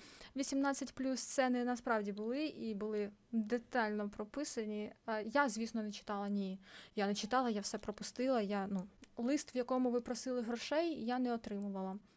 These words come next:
Маківка потрібна Кастілу для того, аби він міг обміняти її на свого брата, який якогось біса в полоні, нічого про нього не сказано, але,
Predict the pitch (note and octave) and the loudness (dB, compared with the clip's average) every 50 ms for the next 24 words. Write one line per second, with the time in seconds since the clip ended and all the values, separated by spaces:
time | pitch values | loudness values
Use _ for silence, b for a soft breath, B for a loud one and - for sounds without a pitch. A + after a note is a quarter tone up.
0 | B - B3 D4+ D#4 D4+ - B3 A3 A3+ - - A3 G#3 G#3+ G#3+ A3 G#3+ - - | B -4 -2 -2 -2 -4 -4 -6 -6 -6 -6 -4 -4 -2 -4 -4 -4 -6 -6 -4
1 | D4+ E4 F4+ E4+ D#4+ C4+ A#3 A3+ A3+ - C#4+ B3+ B3 G#3 G#3 G#3+ G#3+ A3+ C#4 D4+ | -2 0 2 2 0 0 -2 -4 -4 -4 -4 -4 -4 -4 -4 -4 -2 -2 -2 -2
2 | C4+ G#3+ G#3+ A#3 C4 A#3 A#3 G#3 G#3 G3+ G3+ G#3+ G#3+ A3+ A3 G3+ F#3+ G3 G3 G#3+ | -2 -2 -2 -2 -2 -2 -2 -2 -2 0 0 0 -2 -2 -4 -6 -6 -6 -6 -4
3 | B3 D#4 E4+ F4 E4+ - _ A3 A#3 C4 - - - G3 G3+ A3+ A#3 A3+ G#3+ G3+ | -4 -4 -4 -4 -6 -6 _ -2 -2 0 -2 -4 -6 -6 -2 -2 0 0 0 0
4 | G3 G3+ G3 F#3+ F#3+ - - B3+ A3+ G#3+ G#3 A3 B3+ C4 A3+ G#3 G#3+ - G3+ G3 | 0 2 2 2 0 -2 -6 -4 -6 -6 -4 -4 -4 -4 -4 -6 -8 -8 -8 -8
5 | G#3+ G3 G3 F#3+ A#3+ A#3 - A3 A3 - - G#3+ G3+ A#3 C#4 D4+ C#4 A#3 A3+ A3 | -6 -6 -6 -6 -6 -6 -8 -8 -8 -8 -6 -6 -4 -4 -2 -2 0 0 0 0
6 | - A#3 A#3 G#3+ G#3+ G#3 G#3+ G#3 G#3 G#3 G#3 A3+ - D4 D#4+ D#4 C#4+ C#4 B3+ A3+ | 0 0 -2 -2 -2 -2 -2 0 0 0 0 0 0 0 0 2 2 0 0 -2
7 | - G#3 G#3 A3+ A#3 | -2 -4 -2 -2 -2